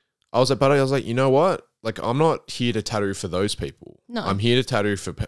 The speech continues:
Speaker 1: customers, and I want"
Speaker 2: Yeah. For the people who
Speaker 1: Yeah.
Speaker 2: are, have
Speaker 1: And
Speaker 2: bookings with me.
Speaker 1: And I think with social media, you know, like, I don't necessarily feel like we're influencers, but I think one of the things that's allowed us to get more out of social media,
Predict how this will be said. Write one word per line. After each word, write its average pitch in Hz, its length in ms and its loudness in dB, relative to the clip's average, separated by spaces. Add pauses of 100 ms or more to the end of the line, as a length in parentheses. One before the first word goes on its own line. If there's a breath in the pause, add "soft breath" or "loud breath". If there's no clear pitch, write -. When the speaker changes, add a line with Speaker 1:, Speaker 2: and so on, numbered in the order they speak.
Speaker 1:
customers, 85 520 -8
and 90 100 -6
I 82 60 -2
want" 90 340 -6
Speaker 2:
Yeah. 90 140 -12 (260)
For - 80 -6
the 214 120 -2
people 208 320 0
who 202 60 2
Speaker 1:
Yeah. 190 440 6
Speaker 2:
are, - 40 -2 (420)
have 185 220 -2
Speaker 1:
And 226 140 2
Speaker 2:
bookings 262 220 4
with 175 180 -4
me. 135 180 -10
Speaker 1:
And 127 120 2
I - 40 4
think 165 180 0
with 143 120 -2
social 120 320 2
media, 98 340 0
you 90 140 -2
know, 87 200 -4
like, 104 220 -4 (560)
I 135 60 0
don't 160 200 2
necessarily 143 320 2
feel 113 180 0
like 101 120 2
we're 95 160 0
influencers, 113 840 -4
but - 160 -2
I 147 60 -2
think 135 260 -10 (500 soft breath)
one 107 200 -4
of 101 120 0
the 98 100 -2
things 101 260 -6
that's 95 160 -6
allowed 92 320 0
us 87 160 -6
to 92 60 -8
get 85 160 -6
more 85 300 -4
out 90 160 0
of 107 80 -4
social 87 320 -6
media, 80 520 -8